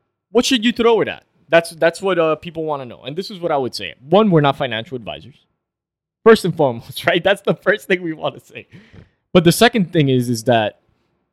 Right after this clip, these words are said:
why don't you, on your free time, do a little bit of research into some of these companies? One of them that I think you should definitely throw a little bit of money on,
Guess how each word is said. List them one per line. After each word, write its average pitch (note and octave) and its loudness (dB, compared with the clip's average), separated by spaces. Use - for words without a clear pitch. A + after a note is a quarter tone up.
why D3 4
don't A3 -2
you, F#3+ -2
on D3+ -6
your B2+ -6
free C#3+ -6
time, C3+ -6
do B2+ -2
a - -2
little C#3+ -2
bit E3+ -4
of E3 -6
research A2 -14
into G#2+ -16
some A#2 -10
of A#2 -12
these A2 -8
companies? F2+ -18
One B2 -4
of C#3 -2
them D3 -2
that A#2 -2
I A2+ 0
think G#2+ -12
you G2+ -20
should F#2+ -20
definitely A2+ -12
throw F#2+ -18
a - -16
little G#3 -2
bit F4+ -8
of D#4+ -10
money F3+ -6
on, D#3 -4